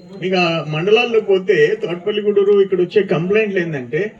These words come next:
"అయ్యా నాకు ఆరు ఎకరాలు ఉండాలా, ఐదున్నర ఎకరాలు చూపిస్తున్నారు, ఏడు ఎకరాలు ఉండాలా, ఆరు ఎకరాలు చూపిస్తున్నారు."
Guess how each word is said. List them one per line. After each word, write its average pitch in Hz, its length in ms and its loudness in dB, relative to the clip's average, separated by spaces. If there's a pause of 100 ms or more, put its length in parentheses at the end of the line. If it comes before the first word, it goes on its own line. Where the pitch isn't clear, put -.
(320)
"అయ్యా 226 160 -2
నాకు 202 280 -2
ఆరు 185 180 4
ఎకరాలు 196 320 4
ఉండాలా, 170 600 -4
ఐదున్నర 165 340 -2
ఎకరాలు 175 300 0
చూపిస్తున్నారు, 151 600 -8 (1120)
ఏడు 185 220 8
ఎకరాలు 196 340 4
ఉండాలా, 180 360 2
ఆరు 165 240 0
ఎకరాలు 175 320 0
చూపిస్తున్నారు." 151 640 -4